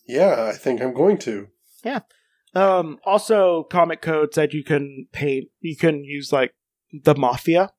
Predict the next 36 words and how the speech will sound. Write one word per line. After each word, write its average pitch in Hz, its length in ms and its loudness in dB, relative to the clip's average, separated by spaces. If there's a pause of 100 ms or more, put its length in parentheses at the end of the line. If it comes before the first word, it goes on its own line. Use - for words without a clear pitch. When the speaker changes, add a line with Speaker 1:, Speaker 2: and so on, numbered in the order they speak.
(200)
Speaker 1:
Hmm. 123 200 -2
Speaker 2:
in 107 60 -2
your 151 120 -6
books. 190 300 -4 (260)
So 170 160 4
they 160 160 4
got 156 180 6
around 139 300 0
with 135 160 -6
it 135 80 -4
by 127 100 -2
saying, 131 300 -4
"It's 185 140 -8
not - 100 -20
the 156 80 0
Mafia, 117 400 0
it's 196 140 -2
the 208 220 -2
Magia." 202 960 0 (1600)
Speaker 1:
I 151 80 2
always 277 240 0
thought 277 200 -2
that 208 120 -10
that 180 140 4
was, 151 180 -2
like, 123 380 -2 (1700)
a 131 400 4
more 127 560 4
accurate 127 520 0
way 123 180 0
of 113 160 -4
referring 110 560 -4
to 110 80 -6
the 104 260 -8 (200)
Mafia. 110 600 -2 (1200)
Speaker 2:
No. 151 300 2